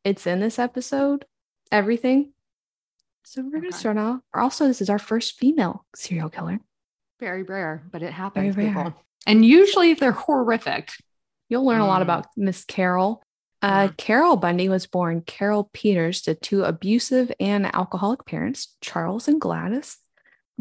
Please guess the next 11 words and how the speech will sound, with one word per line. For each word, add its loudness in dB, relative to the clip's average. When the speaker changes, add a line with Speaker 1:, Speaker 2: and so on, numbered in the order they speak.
Speaker 1:
Basically, 2
entire 0
childhood 0
was -2
just -4
full -2
of 0
emotional 0
and -6
physical -4
abuse. -6